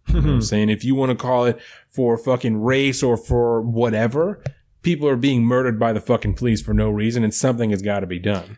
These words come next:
Speaker 1: You
Speaker 2: I mean,
Speaker 1: know,
Speaker 2: we've seen
Speaker 1: all this
Speaker 2: so
Speaker 1: bullshit with
Speaker 2: many
Speaker 1: planting
Speaker 2: examples
Speaker 1: drugs
Speaker 2: lately.
Speaker 1: and, and turning off their fucking, their body cams and shit so they can do something sus. And
Speaker 2: Did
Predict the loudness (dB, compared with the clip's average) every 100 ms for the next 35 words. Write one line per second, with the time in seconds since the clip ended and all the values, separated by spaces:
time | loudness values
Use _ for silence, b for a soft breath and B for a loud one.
0 | -2 2 4 4 0 -2 -4 -2 -2 0
1 | 0 0 -2 -2 0 2 2 0 0 0
2 | 0 0 0 0 0 0 -2 0 0 2
3 | 0 0 0 0 0 0 0 -2 -4 B
4 | -4 -2 -2 -2 0 -2 -2 -4 -2 -2
5 | 0 -2 0 2 2 2 2 2 0 0
6 | -2 0 -4 -2 -2 0 0 0 2 0
7 | 0 0 0 0 0 0 0 2 2 0
8 | 0